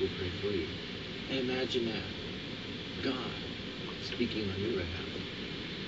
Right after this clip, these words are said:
Even as Jesus said He would, even as the Spirit said He would, even as the Father promised they would do, as they present your prayers and you before the Father. Because the day will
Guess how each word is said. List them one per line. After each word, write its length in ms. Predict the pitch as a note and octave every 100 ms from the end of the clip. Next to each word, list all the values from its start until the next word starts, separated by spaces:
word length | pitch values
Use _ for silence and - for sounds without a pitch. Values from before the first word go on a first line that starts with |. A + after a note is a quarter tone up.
| -
Even 220 | C3 C#3+ D#3+
as 140 | C3+ -
Jesus 340 | D#3 E3+ C#3
said 220 | A2+ - E2+
He 100 | E2+ F2
would, 140 | - - - - - - - -
even 260 | C3+ C#3
as 180 | C#3 B2
the 60 | B2+
Spirit 440 | A#2 - D#3+ D3 -
said 240 | - F#2
He 120 | - F#2
would, 260 | F#2 F#2+ G2+ - - - - A2
even 260 | C3+ C3+
as 180 | C3 B2
the 100 | -
Father 380 | - A#2+ B2 B2 G#2+
promised 460 | - C3 A#2 G2+ -
they 140 | G#2
would 240 | G#2+ A2 -
do, 260 | A#2 G2+ F2 - - - - -
as 100 | -
they 120 | A#2 G#2+
present 520 | - A2 A#2 C3 - - - - - - - - G#2
your 280 | B2 D3 D#3+ -
prayers 500 | - F2 F2+ E2 - - - - - - - -
and 140 | G#2 F#2+
you 540 | F#2 A2 D#3 A#2 E2+ E2+ - - - -
before 260 | F#2+ F2+ G#2
the 100 | F#2+
Father. 380 | F#2 A2 A#2 G2 - - - - - -
Because 260 | F#4 - F#3
the 80 | E3+
day 180 | G3+
will 120 | G3+